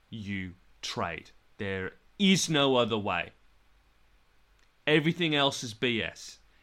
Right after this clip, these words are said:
Even if I give you my indicator, even if you're my mentoree, you still have to be that person. Every single day, no breaks until you're retired.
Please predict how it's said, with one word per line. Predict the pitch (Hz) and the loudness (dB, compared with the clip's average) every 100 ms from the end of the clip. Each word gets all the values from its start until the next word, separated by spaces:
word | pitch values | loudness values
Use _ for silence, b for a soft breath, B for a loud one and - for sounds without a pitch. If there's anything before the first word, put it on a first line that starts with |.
| b - | b 0
Even | 185 196 196 | 4 4 4
if | 175 | 4
I | 180 | 2
give | 143 147 135 | 2 0 0
you | 139 | 0
my | 123 113 | 0 0
indicator, | 110 104 104 95 90 92 _ | 0 -2 -2 -2 -2 -6 _
even | 190 190 185 180 | 2 2 2 2
if | 165 160 - B B B | 0 -4 -12 B B B
you're | 123 147 151 | 0 2 4
my | 135 135 | 2 2
mentoree, | 127 120 117 120 107 98 87 80 _ b b b - | 2 0 -2 -4 -2 -4 -6 -12 _ b b b -8
you | 113 101 | -6 -4
still | - - - - - 147 147 120 | -4 -4 -6 -6 2 4 4 2
have | 131 117 - | 0 0 -4
to | 113 | -6
be | 107 104 | -4 -2
that | 104 104 - | -2 -2 -4
person. | 110 98 95 - 73 - _ _ _ _ _ _ _ _ - | -6 -6 -6 -12 -16 -18 _ _ _ _ _ _ _ _ 0
Every | 156 131 135 135 127 127 _ _ | 2 2 0 0 -2 -8 _ _
single | - - 156 160 165 147 | -12 -2 0 2 0 2
day, | 120 110 107 101 b _ | 4 4 2 -2 b _
no | 104 117 131 | 0 2 2
breaks | 120 113 110 - - - | 2 2 2 0 -16 -16
until | 104 - 113 | -16 -8 -4
you're | 120 110 | -2 -4
retired. | 110 107 92 82 - | -8 -8 -8 -8 -14